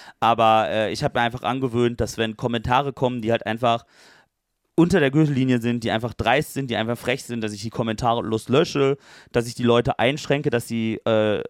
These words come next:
nur noch kommentieren können, wenn ich den Kommentar freigebe,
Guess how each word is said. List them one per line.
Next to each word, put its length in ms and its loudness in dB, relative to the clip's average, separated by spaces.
nur 140 -2
noch 160 -2
kommentieren 480 -2
können, 180 -2
wenn 80 -2
ich 80 -4
den 100 -6
Kommentar 400 -4
freigebe, 680 0